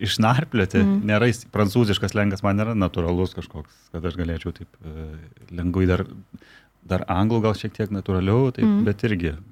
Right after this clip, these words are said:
Speaker 1: žodžiu, visą tą slengą reikėjo labai kruopščiai narstyti, kadangi yra tikrai labai daug, jis ištisai ten eina, ne-, nėra kažkaip, kad būtų momentais, fragmentais. Tai tiesiog tai labai daug, e, kruopštaus darbo pareikalavo.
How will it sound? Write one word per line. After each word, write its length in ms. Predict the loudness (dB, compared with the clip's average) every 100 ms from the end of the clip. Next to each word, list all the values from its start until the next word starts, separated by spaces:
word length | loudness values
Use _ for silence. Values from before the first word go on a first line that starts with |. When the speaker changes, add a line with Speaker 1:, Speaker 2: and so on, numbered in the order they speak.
| -12
Speaker 1:
žodžiu, 320 | -4 0 2 2
visą 180 | 0 0
tą 140 | 0
slengą 320 | 0 0 0 -2
reikėjo 300 | 0 2 2
labai 160 | 2 0
kruopščiai 320 | 0 2 2
narstyti, 480 | 2 0 -4 -4 -2
kadangi 380 | 0 2 4
yra 100 | 4 4
tikrai 220 | 0 2
labai 240 | 2 2
daug, 220 | 2 0
jis 160 | -2 -8
ištisai 340 | -6 -2 0 2
ten 260 | 2 2 -2
eina, 300 | -4 -2 -2
ne-, 240 | -4 -2 0
nėra 240 | 0 0
kažkaip, 300 | -2 -6 -4
kad 100 | -2
būtų 540 | -2 -4 -2 0 0 2
momentais, 540 | 2 4 2 2 -2
fragmentais. 560 | -2 0 0 0 -2 -4 _ _ _ _ _ _ _
Tai 120 | 2 4 4 4 4 2 2
tiesiog 240 | 2 2
tai 100 | 2
labai 160 | 2 4
daug, 220 | 2 0 -6 -2
e, 500 | 2 4 4 2 0 -6 -20 _
kruopštaus 340 | -4 -2 2 4
darbo 360 | 4 4 0
pareikalavo. 560 | 0 -2 -2 -2 -2